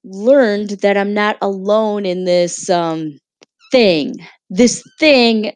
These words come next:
<sighs> it's about getting all weird when someone compliments you in a really big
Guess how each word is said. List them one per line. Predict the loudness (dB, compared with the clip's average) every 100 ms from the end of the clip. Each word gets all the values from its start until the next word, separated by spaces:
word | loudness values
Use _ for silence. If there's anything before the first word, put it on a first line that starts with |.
| _ _ _ _ _ -16
<sighs> | -14 -14 -16 -16 -2
it's | -2 0
about | 2 2 2
getting | 0 2
all | 2 4 4
weird | 2 2 4 2 0
when | -4 -4
someone | -6 -4 -2 -4
compliments | -6 -6 -6 -6 -6 -8 -6
you | -6
in | -6
a |
really | -6 -4 -4 -4 -2
big | 4 6 6 2